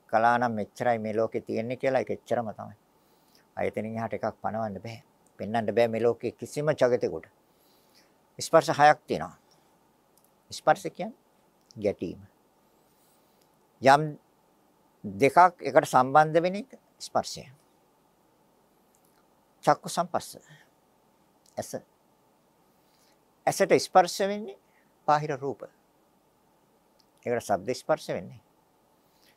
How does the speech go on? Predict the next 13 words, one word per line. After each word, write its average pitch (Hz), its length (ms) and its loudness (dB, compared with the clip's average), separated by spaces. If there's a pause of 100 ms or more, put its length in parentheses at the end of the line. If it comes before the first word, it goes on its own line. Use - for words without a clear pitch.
(240)
ගඳ 120 260 4
සුවඳ 175 240 4
ස්පර්ශ 196 360 4
වෙන්නේත් 190 340 -2
නෑ. 92 220 -18 (1500)
රස 120 240 6 (100)
ස්පර්ශ 202 340 2
වෙන්නේත් 160 340 -6
නෑ. - 200 -20 (1200)
පහස 160 360 4
ස්පර්ශ 214 340 0
වෙන්නේත් 101 360 -4
නෑ. 123 240 -10